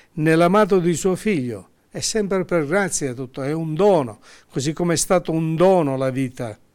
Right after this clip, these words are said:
questa stessa vita che abbiamo ora. Nel versetto sette: "In questo suo figlio, Gesù Cristo,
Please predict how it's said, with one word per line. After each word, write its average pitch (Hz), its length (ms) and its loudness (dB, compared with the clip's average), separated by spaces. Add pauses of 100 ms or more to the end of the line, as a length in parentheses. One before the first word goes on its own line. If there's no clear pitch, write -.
(1000)
questa 139 320 -6
stessa - 420 0
vita 139 320 -4
che 139 120 -6
abbiamo 127 360 -2
ora. 120 320 -4
Nel 123 160 -4
versetto 156 460 -2
sette: 202 520 0 (1400)
"In 196 260 4
questo 262 380 6
suo 233 220 4
figlio, 143 480 2
Gesù 147 320 0
Cristo, 233 760 4